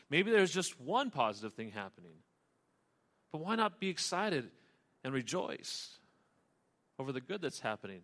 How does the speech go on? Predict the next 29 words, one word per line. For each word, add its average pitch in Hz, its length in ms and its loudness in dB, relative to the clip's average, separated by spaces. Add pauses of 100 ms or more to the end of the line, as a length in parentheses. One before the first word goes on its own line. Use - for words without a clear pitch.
(420)
and 127 80 -6
not 143 140 -2
get 147 100 -2
so 143 160 -2
down 131 600 -4 (1300)
over 127 140 -4
that 117 160 2
one 135 240 -2
bad 151 300 -2
thing? 90 180 -12 (1400)
So 190 160 4
Paul 208 180 10
points 233 280 4
that 208 120 6
out 220 140 10
and 160 80 0
says, 170 200 0
"Hey, 196 300 -2 (280)
listen, 175 360 0 (460)
that 147 80 2
a - 20 2
lot 165 200 6
of 180 40 -6
people 196 280 -4
have 147 180 -4
gained 160 480 -2 (280)
confidence." 175 760 0 (1000)
These 247 320 2
preach - 600 0